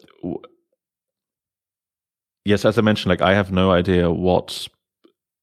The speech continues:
kind of work you would be doing. And one of my questions was whether you actually still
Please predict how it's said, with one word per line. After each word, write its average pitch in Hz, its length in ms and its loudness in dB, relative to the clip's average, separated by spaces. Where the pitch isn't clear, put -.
kind 85 260 0
of 82 140 -4
work 85 300 -2
you 87 80 -6
would 85 180 -4
be - 100 -4
doing. 95 540 0
And 95 240 2
one 95 200 2
of 95 80 2
my 87 100 0
questions - 380 -2
was 90 240 2
whether 90 260 0
you 90 140 0
actually - 260 -4
still 87 360 -4